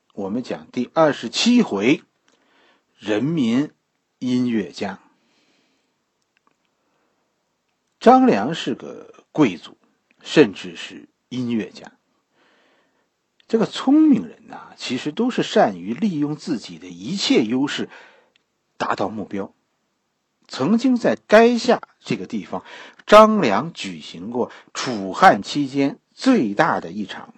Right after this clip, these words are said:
露天音乐会。我其实真的，嗯，不愿意讲垓下之战，就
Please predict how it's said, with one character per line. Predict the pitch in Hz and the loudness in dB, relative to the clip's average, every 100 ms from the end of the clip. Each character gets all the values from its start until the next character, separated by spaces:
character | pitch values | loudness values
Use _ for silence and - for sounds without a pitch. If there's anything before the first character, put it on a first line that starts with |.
| _ | _
露 | - 180 123 | 0 0 0
天 | - 160 156 | 0 0 0
音 | 160 175 185 | -4 -2 0
乐 | 151 | -2
会。 | - 180 - _ _ _ _ _ _ _ _ _ _ _ _ _ _ _ _ _ _ _ _ _ _ | -2 -10 -10 _ _ _ _ _ _ _ _ _ _ _ _ _ _ _ _ _ _ _ _ _ _
我 | 104 95 | -6 -6
其 | - | -6
实 | 123 139 | -4 -2
真 | 180 180 | -2 -2
的， | 120 - _ _ _ _ - | -6 -8 _ _ _ _ -18
嗯， | 85 73 62 73 _ _ _ _ - | -16 -16 -20 -20 _ _ _ _ -8
不 | 104 | 0
愿 | 147 123 85 | 2 2 -6
意 | |
讲 | - 69 76 _ _ _ - | -14 -18 -20 _ _ _ -4
垓 | 101 | -4
下 | 90 - - | -4 -8 -8
之 | - | -14
战， | - - - _ _ _ | -12 -14 -16 _ _ _
就 | _ | _